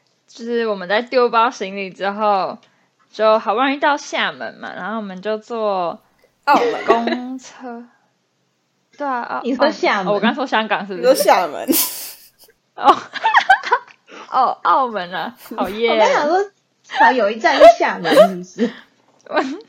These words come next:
Speaker 1: <laughs> 乱来。哦，好了，反正就好不容易到澳门嘛，然后我们就好像坐公车，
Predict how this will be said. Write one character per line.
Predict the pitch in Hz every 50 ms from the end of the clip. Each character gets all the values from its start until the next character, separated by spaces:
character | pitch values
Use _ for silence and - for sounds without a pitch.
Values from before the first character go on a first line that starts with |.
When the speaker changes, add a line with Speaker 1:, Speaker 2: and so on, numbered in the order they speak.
| _ _ _
Speaker 1:
<laughs> | - 233 185 135 254 - - - - - - 392 294 - 302 262 247 - _ - 453 _ - 330 302 - - 240 269 302 254 277 - _ _ _ _ _ - - - - - - - 381 415 403 427 415 - _
乱 | - 330 285 254 220 190 160
来。 | - - - - 196 - _ _ _ _ _ _ _ _ _ _ _ _ _ -
哦， | 214 202 202
好 | 196 214 220 208 214
了， | 220 226 233
反 | - 247 262 285
正 | 311
就 | 330 466 494
好 | 370 349 247
不 | 233
容 | 277 285
易 | 311 330
到 | 359
澳 | - - - 330 294
门 | 240 214 202 185 165 165 226 254 220
嘛， | 277 240 214 180 180 _ _ _ _ _ _ _ _ _ - - _ _ _ -
然 | - 254 269
后 | 320 339
我 |
们 | 277 226 202 208
就 | 226 247 247 247 - - - _ _
好 | - 214 220
像 | 247 269
坐 | 349 - 339 285 247
公 | 233 240 220 220 240
车， | 262 - 254 214 208 202 196 196 202 233